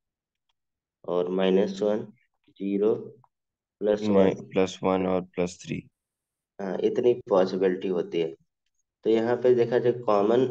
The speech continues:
Speaker 1: अगर oxidation state की बात करा जाए, oxidation state कॉमन अगर पूछा जाए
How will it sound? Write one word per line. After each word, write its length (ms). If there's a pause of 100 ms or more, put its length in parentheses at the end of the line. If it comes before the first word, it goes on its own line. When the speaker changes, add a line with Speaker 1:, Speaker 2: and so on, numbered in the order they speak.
(120)
Speaker 1:
अगर 300 (100)
oxidation 720 (920)
state 540
की 120
बात 220 (140)
करा 180
जाए, 180 (2000)
oxidation 480 (680)
state 520 (1900)
कॉमन 380
अगर 300
पूछा 320
जाए 140